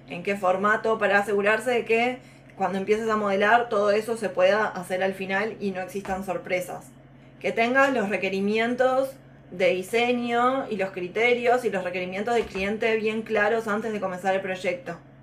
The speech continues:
Obviamente en el proceso van surgiendo dudas que se van a evacuar, pero siempre tener claro en una primera instancia que se reúne toda la información. Tener una estructuración de vistas, de modelado y de documentación para asegurar el entendimiento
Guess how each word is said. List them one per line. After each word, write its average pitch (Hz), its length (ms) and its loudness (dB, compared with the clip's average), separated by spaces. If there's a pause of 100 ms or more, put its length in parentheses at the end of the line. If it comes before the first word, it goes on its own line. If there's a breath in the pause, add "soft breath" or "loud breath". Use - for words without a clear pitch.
(320)
Obviamente 208 460 2
en 220 60 2
el 208 120 0
proceso 214 380 2
van 214 180 2
surgiendo 202 500 2
dudas 226 640 4
que 190 100 -8
se 185 120 -4
van 190 160 2
a 202 40 2
evacuar, 214 580 2 (220 loud breath)
pero 190 200 0
siempre 226 340 2
tener 214 280 0
claro 220 600 2 (320 loud breath)
en 185 160 0
una 233 160 4
primera 214 240 4
instancia 208 420 0
que 214 100 -2
se 208 120 0
reúne 196 440 0
toda 202 200 2
la 190 80 2
información. 175 640 -6 (460)
Tener 233 320 4
una 269 160 0
estructuración 208 840 2
de 214 120 2
vistas, 233 800 2
de 208 140 -2
modelado 226 680 6
y 233 80 4
de 220 60 6
documentación 190 840 -2
para 240 180 2
asegurar 208 460 4
el 254 100 4
entendimiento 196 1080 0